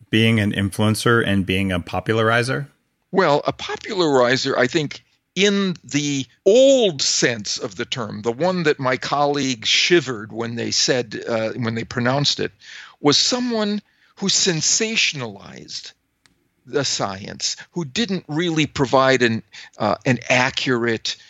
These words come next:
Speaker 2: presentation or representation of it. Now, I'm going to say that provided the researcher does a good job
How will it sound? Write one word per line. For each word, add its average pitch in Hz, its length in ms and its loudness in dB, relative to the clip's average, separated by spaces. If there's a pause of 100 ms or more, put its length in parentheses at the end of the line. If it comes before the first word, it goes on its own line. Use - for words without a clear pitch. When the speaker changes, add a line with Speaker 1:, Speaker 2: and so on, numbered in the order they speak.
(260)
Speaker 2:
presentation 131 760 2
or 110 100 2
representation 107 1160 0
of 85 200 -2
it. - 200 -10 (540)
Now, 156 680 2
I'm 190 240 2
going 175 160 -2
to 131 80 -2
say 123 400 0
that 117 180 -4 (460)
provided 123 920 0 (400)
the 120 480 -2
researcher 120 920 2 (220)
does 127 240 2
a 117 60 2
good 98 260 0
job 110 520 2